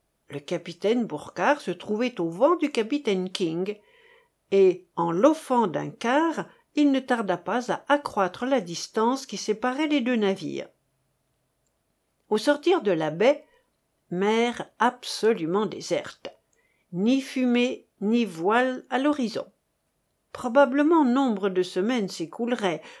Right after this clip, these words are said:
avant que les pêcheurs de la baie d'Avatscha voulussent se risquer au dehors. Et qui sait si ces parages du Nord Pacifique ne seraient pas délaissés pendant toute la durée de l'hiver. Trois jours se passèrent.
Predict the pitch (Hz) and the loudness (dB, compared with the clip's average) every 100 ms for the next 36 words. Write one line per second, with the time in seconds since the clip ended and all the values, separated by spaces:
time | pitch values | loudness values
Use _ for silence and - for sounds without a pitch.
0 | - 180 196 196 196 180 180 220 208 - | -6 -2 0 0 0 2 2 0 -2 0
1 | 220 175 170 185 185 170 185 170 175 208 | 2 2 2 2 0 2 2 2 0 -2
2 | 214 - 269 269 277 - _ - 254 277 | -4 -4 0 0 -2 -14 _ -2 2 4
3 | 302 294 - 285 262 262 - 175 156 170 | 4 2 -2 -2 -2 -4 -4 -2 0 0
4 | 165 165 139 139 - 170 _ _ _ _ | -2 -2 -4 -6 -10 -14 _ _ _ _
5 | _ _ _ 170 156 135 143 - 160 - | _ _ _ -2 -2 -4 -8 -10 -8 -4
6 | - 175 147 - - 185 180 233 233 233 | -2 -2 -4 -8 -4 -4 -2 -2 0 0
7 | 226 185 165 165 220 285 - 175 - 147 | 0 -2 -4 0 2 2 -2 -10 -8 -12
8 | - 254 294 - 185 - - - 180 226 | -8 -4 -4 -4 -10 -10 -20 -8 -2 0
9 | 247 233 226 220 214 254 269 254 233 226 | 2 0 0 0 0 2 0 0 -2 -2
10 | 254 247 220 202 190 _ 349 381 262 262 | -2 -2 0 0 -2 _ 0 0 0 0
11 | 208 185 196 269 269 202 131 160 180 - | 0 -2 0 0 -2 -4 -2 2 2 0
12 | _ _ _ _ _ _ _ _ _ _ | _ _ _ _ _ _ _ _ _ _
13 | _ _ _ - 311 330 392 392 320 226 | _ _ _ 0 2 4 2 2 -2 -2
14 | 160 - 85 - - | -4 -6 -8 -8 -12